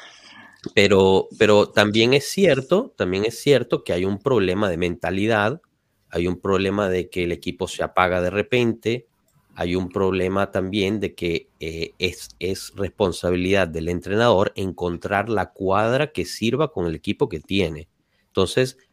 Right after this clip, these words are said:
hasta cierto punto, esas excusas son entendibles, pero también hay que, o sea,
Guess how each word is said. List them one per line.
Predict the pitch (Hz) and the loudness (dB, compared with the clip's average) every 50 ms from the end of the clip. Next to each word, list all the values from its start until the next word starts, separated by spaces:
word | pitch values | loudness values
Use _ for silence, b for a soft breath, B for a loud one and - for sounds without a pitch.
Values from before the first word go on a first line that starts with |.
| _ _ | _ _
hasta | - 95 - - 107 | -10 -10 -6 -6 -6
cierto | - - 139 139 143 143 - 156 143 | 0 4 4 4 6 4 2 0 2
punto, | - 180 170 160 156 147 - - 160 175 185 - | 4 6 6 6 6 2 2 2 2 2 2 0
esas | - 117 - 131 127 113 | -4 -2 0 0 0 0
excusas | 131 123 - - - 147 131 - 101 87 | 0 -2 -4 -4 -4 -4 -2 -2 -4 -4
son | - - 104 107 113 | 0 0 2 2 2
entendibles, | 113 120 120 - 139 139 147 160 175 160 139 120 117 123 151 180 - _ _ _ _ _ _ _ _ _ _ | 0 -2 -2 -2 -2 -2 0 0 0 0 2 2 0 0 -2 -4 -6 _ _ _ _ _ _ _ _ _ _
pero | - 98 95 - | -2 0 0 0
también | - 90 92 90 92 92 98 120 107 - - _ _ _ | 0 0 0 0 0 0 0 0 -2 -4 -8 _ _ _
hay | - - 90 90 | 2 2 2 2
que, | - - - 113 | 0 -2 -4 -4
o | - - | -4 -2
sea, | - 110 85 - | -2 -2 -2 -2